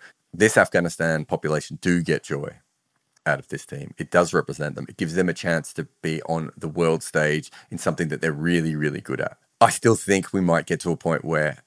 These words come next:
they have to be threatened with a ban, um, and we'll, we'll, we will see what they do then. We've already seen them fold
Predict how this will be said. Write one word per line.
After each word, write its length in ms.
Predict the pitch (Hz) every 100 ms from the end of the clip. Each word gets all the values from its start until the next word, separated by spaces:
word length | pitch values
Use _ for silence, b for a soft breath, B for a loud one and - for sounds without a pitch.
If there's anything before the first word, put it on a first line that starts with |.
| -
they 180 | - 73
have 200 | - -
to 80 |
be 80 | 76
threatened 360 | - 78 - 82
with 120 | 78
a 40 |
ban, 340 | 76 76 104 123 _ _ _ _
um, 440 | 80 71 69 65 - _ _
and 320 | 80 73 - - -
we'll, 260 | 80 80
we'll, 220 | 80 85 -
we 100 | 90
will 140 | 82
see 200 | - 90
what 180 | 82 82
they 100 | 82
do 200 | 76 78
then. 260 | 73 85 -
We've 160 | 92 87
already 220 | 92 92
seen 180 | 95 90
them 120 | 85
fold 420 | - 82 85 80